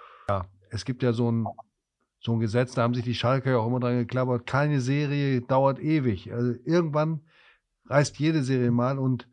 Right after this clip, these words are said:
manche meinen ja auch, die Wahrscheinlichkeit steigt mit jedem Spiel. Äh, das ist natürlich rechnerisch Quatsch. Das kann ich als Mathematikprofessor sagen.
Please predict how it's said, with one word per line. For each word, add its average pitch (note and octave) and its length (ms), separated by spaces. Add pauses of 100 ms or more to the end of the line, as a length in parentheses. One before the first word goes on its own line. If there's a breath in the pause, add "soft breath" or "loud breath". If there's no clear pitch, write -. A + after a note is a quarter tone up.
(460 loud breath)
manche C3 280
meinen C3+ 240
ja C3+ 100
auch, B2 140
die B2 140
Wahrscheinlichkeit B2 640
steigt B2 360
mit B2 140
jedem B2 200
Spiel. C#3 460
Äh, B2+ 160
das A#2+ 220
ist A#2 120
natürlich A#2+ 380
rechnerisch A#2 440
Quatsch. - 380 (440 soft breath)
Das G#2+ 140
kann B2 180
ich B2 120
als A#2 160
Mathematikprofessor A#2+ 1120 (180)
sagen. A#2+ 500